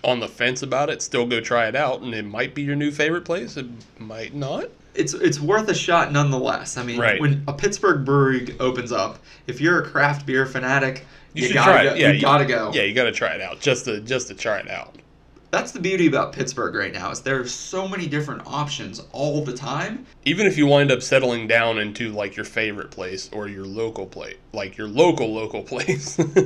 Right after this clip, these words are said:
Speaker 1: as, like, Spoonwood and Hitchhiker are local for you.
Speaker 2: Right.
Speaker 1: You know, still go out and see the other new places that are coming out.
Speaker 2: Absolutely.
Speaker 1: See what they got.
Speaker 2: Absolutely.
Speaker 1: So, did Couch have any Gozas there?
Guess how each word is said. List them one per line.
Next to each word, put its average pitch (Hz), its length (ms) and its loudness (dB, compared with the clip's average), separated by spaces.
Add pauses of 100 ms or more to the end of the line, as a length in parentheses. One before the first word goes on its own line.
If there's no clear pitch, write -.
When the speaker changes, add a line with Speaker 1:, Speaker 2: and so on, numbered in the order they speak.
(160)
Speaker 1:
as, 110 260 4
like, 107 220 -2
Spoonwood 135 600 2
and 107 140 -4
Hitchhiker 131 380 0
are 107 160 -2
local 113 280 -2
for 101 160 -12
you. 101 300 -6
Speaker 2:
Right. 160 320 2 (800)
Speaker 1:
You 143 100 0
know, 107 320 2
still - 440 -8
go 117 260 2
out 123 140 2
and 110 100 -10
see 127 180 -2
the 113 140 -2
other 127 220 -2
new 131 180 -2
places 101 400 -8
that 101 100 -10
are 101 80 -14
coming 95 300 -10
out. 92 180 -14 (320)
Speaker 2:
Absolutely. 131 440 -2
Speaker 1:
See 165 120 6
what - 80 -4
they 139 80 0
got. 123 340 -2 (360)
Speaker 2:
Absolutely. 123 720 -4 (360)
Speaker 1:
So, 135 460 6
did 120 300 -2
Couch 151 260 4
have 143 360 2
any 127 220 2
Gozas 139 600 0
there? 269 300 -4